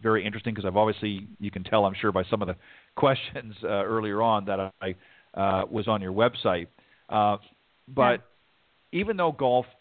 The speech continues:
Speaker 1: typically is an individual sport, you believe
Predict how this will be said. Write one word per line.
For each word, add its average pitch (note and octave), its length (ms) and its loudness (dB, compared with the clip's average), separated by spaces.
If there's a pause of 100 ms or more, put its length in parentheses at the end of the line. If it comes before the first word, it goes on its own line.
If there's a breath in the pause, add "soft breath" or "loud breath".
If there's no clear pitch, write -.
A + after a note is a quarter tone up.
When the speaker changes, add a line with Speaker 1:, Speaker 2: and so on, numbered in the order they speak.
(220)
Speaker 1:
typically A#2 640 -2
is G#2+ 420 0 (260)
an G#2+ 160 -6
individual A2 680 -4 (120)
sport, A2 520 2 (1300 soft breath)
you D#3 160 -2
believe C#3+ 440 0